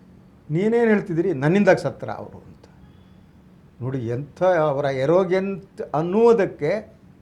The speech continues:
ಸತ್ಪಾಲ್ ಮಲ್ಲಿಕ್ ಅವರ ಈ ಮಾತು ಅಥವಾ ಮೋದಿ ಹೇಳಿರಬಹುದಾದ ಈ ಮಾತು, ಹೇಳಿದರು ಎನ್ನಲಾದ ಈ ಮಾತು ಸಾಕ್ಷ್ಯವನ್ನು ಒದಗಿಸುತ್ತದೆ. ಇವರಿಗೆ ಶಾಕ್ ಆಗುತ್ತೆ.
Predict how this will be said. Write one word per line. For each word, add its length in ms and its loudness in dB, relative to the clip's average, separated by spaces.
ಸತ್ಪಾಲ್ 420 0
ಮಲ್ಲಿಕ್ 580 -6
ಅವರ 200 -2
ಈ 140 -4
ಮಾತು 420 0
ಅಥವಾ 240 0
ಮೋದಿ 420 -2
ಹೇಳಿರಬಹುದಾದ 800 2
ಈ 180 -4
ಮಾತು, 360 -8
ಹೇಳಿದರು 440 -2
ಎನ್ನಲಾದ 580 0
ಈ 160 -8
ಮಾತು 420 -8
ಸಾಕ್ಷ್ಯವನ್ನು 540 -4
ಒದಗಿಸುತ್ತದೆ. 600 -18
ಇವರಿಗೆ 240 -4
ಶಾಕ್ 460 -14
ಆಗುತ್ತೆ. 380 -18